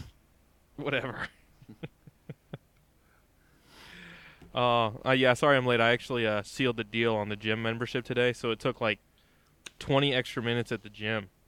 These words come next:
Speaker 2: It's like, how can it take this long? There was only one form.
Speaker 1: Oh, God,
Speaker 2: I
Speaker 1: I
Speaker 2: just wanna
Speaker 1: know. That's
Speaker 2: I wanna
Speaker 1: that
Speaker 2: get on a machine and be gone in a half an hour. You've already doubled my time at the gym.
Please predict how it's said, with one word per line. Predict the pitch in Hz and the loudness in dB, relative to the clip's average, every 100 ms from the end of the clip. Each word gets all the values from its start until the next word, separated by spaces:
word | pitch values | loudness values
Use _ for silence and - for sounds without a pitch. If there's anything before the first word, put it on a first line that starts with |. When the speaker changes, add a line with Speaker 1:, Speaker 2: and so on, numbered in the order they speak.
| _ _ _ _ _ _ _ _ | _ _ _ _ _ _ _ _
Speaker 2:
It's | - | -8
like, | 160 | -2
how | 196 | -2
can | 226 | 0
it | 202 | 0
take | 202 196 | 0 0
this | 175 | 0
long? | 180 170 | 2 4
There | 135 | 2
was | |
only | 156 151 | 2 0
one | 135 151 | 0 -2
form. | 147 - 147 147 110 - _ _ - | -4 -2 0 2 0 -4 _ _ 6
Speaker 1:
Oh, | 147 | 6
God, | 123 131 110 | 6 4 4
Speaker 2:
I | 123 | 4
Speaker 1:
I | |
Speaker 2:
just | 147 | 4
wanna | 113 101 | 6 4
Speaker 1:
know. | 90 _ _ _ _ _ _ - | 2 _ _ _ _ _ _ -6
That's | 214 - | -2 4
Speaker 2:
I | |
wanna | 151 180 | 6 4
Speaker 1:
that | 160 | 4
Speaker 2:
get | 147 170 - | 4 4 2
on | 139 147 160 | 4 6 4
a | 170 | 2
machine | 147 139 - 147 139 139 | 0 0 0 0 0 0
and | 127 120 | -2 -2
be | 123 | -2
gone | 123 123 127 | 2 4 4
in | 117 | 2
a | 113 | 0
half | 117 113 | -2 -2
an | 113 | -2
hour. | 107 107 98 | 0 0 -2
You've | 107 113 | -4 0
already | 131 127 113 | 0 0 -2
doubled | 120 117 127 120 | 2 4 2 0
my | 113 | 0
time | 107 120 113 | -2 -2 -4
at | 113 | -6
the | 110 | -8
gym. | 104 104 95 | -6 -6 -6